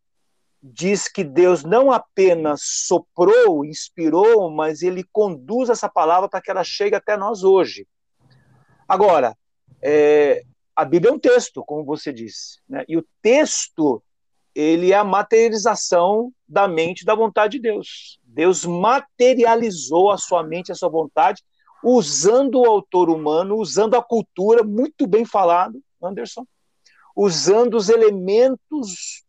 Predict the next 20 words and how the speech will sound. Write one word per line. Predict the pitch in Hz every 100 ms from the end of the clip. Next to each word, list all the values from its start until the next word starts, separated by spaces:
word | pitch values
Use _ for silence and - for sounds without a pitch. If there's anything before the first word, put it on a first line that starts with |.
| _
do | 143 156
cotidiano | - 190 190 160 175 170 190 208 226 240 _ _ _ _ _
para | 220 233 269 269 269
que | 233 226
a |
mensagem, | 214 208 180 - 190 185 196 202 170 214
para | 196 185 196
que | 196
a | 185
semente | - 180 175 185 -
pudesse | - 160 180
ser | - 175
plantada | 175 165 165 165 165 165 190 _ _ _ -
nos | 151 -
corações | 170 165 - 156 160 175 185 160
e, | 185 _ _
claro, | 180 185 180 151 143
com | - 175
o | 175
objetivo | 175 160 165 160 180 180 175 180